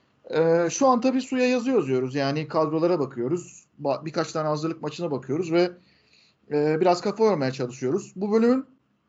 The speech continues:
sonuna geldik burada. E, kalan takımları işte Efes'i, Ceska'yı, Milano'yu,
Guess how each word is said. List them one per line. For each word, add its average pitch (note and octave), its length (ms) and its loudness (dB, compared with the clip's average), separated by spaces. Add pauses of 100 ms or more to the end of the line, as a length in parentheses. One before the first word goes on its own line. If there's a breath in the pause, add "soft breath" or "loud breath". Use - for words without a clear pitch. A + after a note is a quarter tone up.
(500)
sonuna F3 360 0
geldik D3 360 2
burada. C3+ 360 -8 (500)
E, C#3 60 -8 (600)
kalan F3 300 0
takımları F3 600 -2
işte D3 220 -6
Efes'i, D3 680 -4
Ceska'yı, D3 520 -2
Milano'yu, D3 680 0